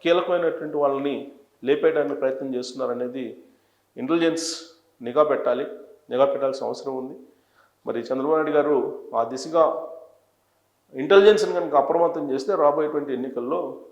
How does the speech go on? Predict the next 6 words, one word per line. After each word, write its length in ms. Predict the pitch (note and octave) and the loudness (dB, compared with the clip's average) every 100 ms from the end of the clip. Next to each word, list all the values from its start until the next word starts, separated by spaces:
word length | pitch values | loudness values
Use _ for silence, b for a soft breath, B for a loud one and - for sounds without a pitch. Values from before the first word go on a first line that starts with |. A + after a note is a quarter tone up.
| _ | _
కొంత 420 | A#2+ - A2 - - - - _ B2 | -8 -2 -2 -2 -10 -18 -20 _ 4
నిలబడేటువంటి 680 | E3 G3+ F#3+ F3 E3 D3+ | 6 8 6 2 -2 -4
క్యా-, 320 | - C#3+ C#3+ | -2 2 2
క్యాడర్ 760 | - - - C3+ C3+ C#3 C#3 B2+ | 0 -8 -6 -2 0 0 -2 0
లీడర్లు 380 | C#3+ D#3+ D3 B2 | 2 2 0 -2
ఉంటారు. 400 | A#2 A#2+ G#2 | -6 -4 -6